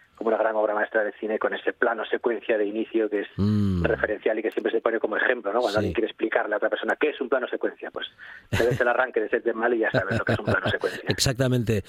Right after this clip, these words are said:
Speaker 2: Ah, ¿qué, bueno, qué, por qué fue tan, eh, por qué fue tan, eh, polémico Orson Welles en su momento?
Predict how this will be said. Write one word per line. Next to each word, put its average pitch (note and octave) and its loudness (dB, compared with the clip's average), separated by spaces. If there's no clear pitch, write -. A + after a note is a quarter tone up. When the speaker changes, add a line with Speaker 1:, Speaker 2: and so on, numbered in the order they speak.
Speaker 2:
Ah, A#2 4
¿qué, E3+ -2
bueno, E3+ 2
qué, A#2+ 0
por B2+ -2
qué G3 0
fue B3 -2
tan, G#3+ 2
eh, E3+ 4
por C#3 0
qué F#3 0
fue A3 0
tan, D#3+ 4
eh, B2+ 4
polémico F3 2
Orson C3 2
Welles C#3+ 2
en B2+ 2
su B2 4
momento? B2+ 2